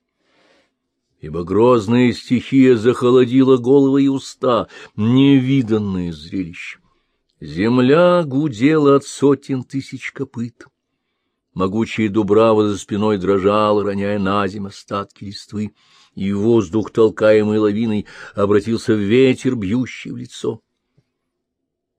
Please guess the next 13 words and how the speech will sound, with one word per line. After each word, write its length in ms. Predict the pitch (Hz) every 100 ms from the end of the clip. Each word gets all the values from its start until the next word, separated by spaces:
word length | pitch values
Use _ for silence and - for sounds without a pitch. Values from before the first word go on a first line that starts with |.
| _ _ _ _
Всё 380 | - - 95 90
пространство, 1040 | - 101 98 - - 127 117 - - 98
насколько 540 | 92 - - 120 -
хватал 440 | 101 98 95 123 104
глаз, 420 | 104 131 127 98
вдруг 440 | 92 139 135 - - - -
ожило, 720 | - 170 151 95 101 78 76
зашевелилось, 1080 | 76 120 - 160 156 170 190 156 120 - - - - -
и 80 | 107
этот 280 | 110 117 -
смерч 540 | - 113 113 - -
неотвратим 1200 | 104 104 101 - - 92 95 - - 92 90 85
был. 260 | 82 90